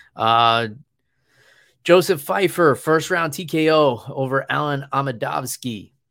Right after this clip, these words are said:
Uh, so Pfeiffer coming off the Contender Series, I believe. This guy comes out of Philadelphia where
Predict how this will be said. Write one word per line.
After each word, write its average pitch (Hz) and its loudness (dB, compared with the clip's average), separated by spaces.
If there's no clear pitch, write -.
Uh, 110 -8
so 123 -8
Pfeiffer 147 -6
coming 139 -6
off 135 -6
the 113 -4
Contender 131 -8
Series, 135 -6
I 123 -4
believe. 127 -8
This 117 -16
guy 117 -6
comes 131 -10
out 123 -2
of - -12
Philadelphia 123 -6
where 107 -10